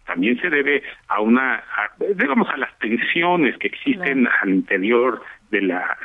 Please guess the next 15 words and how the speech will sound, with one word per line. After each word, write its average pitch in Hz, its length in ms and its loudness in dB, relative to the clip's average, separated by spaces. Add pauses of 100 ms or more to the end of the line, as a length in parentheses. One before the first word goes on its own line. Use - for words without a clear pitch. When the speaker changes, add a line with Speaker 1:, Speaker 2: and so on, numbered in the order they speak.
Speaker 1:
de, 92 380 -6
de - 100 -6
los 98 160 -2
hogares, 147 320 0 (320)
pero 147 360 -2
entre 120 200 -2
los 113 140 -2
factores 196 420 -2
que 135 140 -4
más 156 260 2
generan 147 400 0
tensión 156 420 0
está 123 260 -4
desde 104 220 2
luego 123 400 4